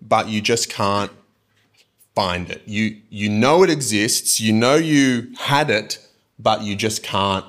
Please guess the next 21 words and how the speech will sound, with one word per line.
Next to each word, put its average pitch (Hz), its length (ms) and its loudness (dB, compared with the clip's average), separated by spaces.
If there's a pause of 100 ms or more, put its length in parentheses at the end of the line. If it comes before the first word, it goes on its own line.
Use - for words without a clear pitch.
(240)
find 90 500 -2
it. - 240 -12 (840)
You 110 100 -4
know, 117 280 4
it's 113 220 -2
like 101 240 0
you're 120 100 -2
in 113 80 0
the 107 60 0
morning, 131 640 2
you're 98 600 2 (760)
getting 120 320 0
ready, 131 240 4
you 127 300 2
have 117 140 -2
somewhere 117 280 2
that 110 100 0
you 107 100 -4
need 104 200 -2
to 98 100 -2
be, 104 560 2